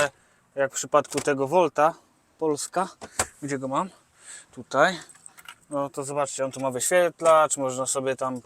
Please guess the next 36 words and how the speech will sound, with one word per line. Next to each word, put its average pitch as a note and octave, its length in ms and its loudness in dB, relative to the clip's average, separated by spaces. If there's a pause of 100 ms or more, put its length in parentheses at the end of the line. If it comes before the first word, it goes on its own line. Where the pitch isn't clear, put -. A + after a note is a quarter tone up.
podglądać, D3 720 0
ile B2+ 180 -4
tam C3 140 -6
prądu F3 380 0
idzie. D3+ 320 -2 (460)
A D#3 100 0
tutaj F3+ 260 -4
się F3 140 -6
to F3+ 100 2
odbywa E3+ 420 2
z D3+ 80 -6
poziomu D#3+ 520 -2
aplikacji D#3 480 -4
w - 60 -8
telefonie, D3+ 500 0 (800)
więc D3+ 520 2
zbędne D3 480 0
jest C#3 140 -2
to, D3 120 -2
żeby C#3 160 -2
on C3+ 100 0
był C3+ 140 -2
gdzieś C3 220 -4
tutaj C3+ 360 2 (160)
na A#2+ 240 -2
widoku. C#3 480 -2 (380)
W C#3+ 40 -8
następnym D3 460 0
busie E3 400 0 (220)
to D3+ 360 2
zdecydowanie C#3+ 640 -2
trzeba C3+ 200 -4
będzie C3+ 180 -4
go C3 100 -8
gdzieś C3 340 -8
ukryć. - 460 -2